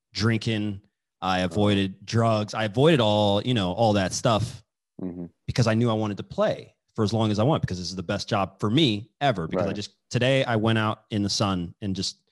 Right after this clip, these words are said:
Speaker 1: hung out with my friends and
Speaker 2: Mm-hmm.
Speaker 1: kicked the ball. And then I went home, and I went home before you even had lunch, like,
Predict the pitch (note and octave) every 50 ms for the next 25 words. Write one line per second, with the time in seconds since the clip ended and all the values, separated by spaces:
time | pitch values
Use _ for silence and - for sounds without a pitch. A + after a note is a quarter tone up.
0 | _ _ _ _ - G#2+ G#2+ G2+ G2 G2+ G2+ F#2+ G2+ - A2 G2 F#2 F#2 F#2 -
1 | - - _ _ _ _ _ _ _ _ _ _ _ _ - F2+ F2+ F2 E2+ E2+
2 | E2+ F2+ - A2 - - G2 E2+ G2+ G2+ F#2+ F2+ F2 E2 - G#2 G2 G2+ G2 G2
3 | F#2+ F#2+ F#2+ F#2 E2+ E2+ G2 G2+ F#2 E2+ E2 E2 E2+ F2+ F2+ F2+ - - _ _
4 | _ - - G2 G#2 G#2+ G#2+ F#2+ G2+ A2 G#2 F#2+ F#2+ - - A2+ G2+ F#2+ F#2+ F#2+
5 | F#2+ G2 G2 F2+ F2+ F2 E2+ E2+ F2 - _ _ _ - F2+ F2 D#2+ F2 F#2 A2+
6 | A2+ - A#2 - - - - - _ _ - D#2+ -